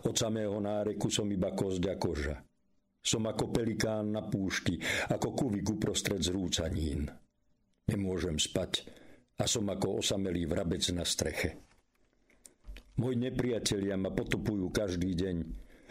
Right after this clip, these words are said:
Preklínajú ma tí, čo zúria proti mne. Veď popol jedávam ako chlieb a nápoj miešam so slzami.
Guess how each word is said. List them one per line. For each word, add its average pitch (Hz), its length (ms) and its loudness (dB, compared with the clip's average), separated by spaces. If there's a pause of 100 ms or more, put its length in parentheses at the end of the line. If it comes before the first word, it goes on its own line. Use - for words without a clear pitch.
(180)
Preklínajú 120 720 2
ma 101 240 0
tí, 113 400 2
čo 104 240 0
zúria 104 480 2
proti - 400 0
mne. 76 320 -2 (1120)
Veď 117 320 0
popol 92 480 0
jedávam 90 560 0
ako 85 240 0
chlieb 120 480 -2 (560)
a - 80 2
nápoj 104 640 0
miešam 87 480 0
so 92 160 0
slzami. 76 560 -2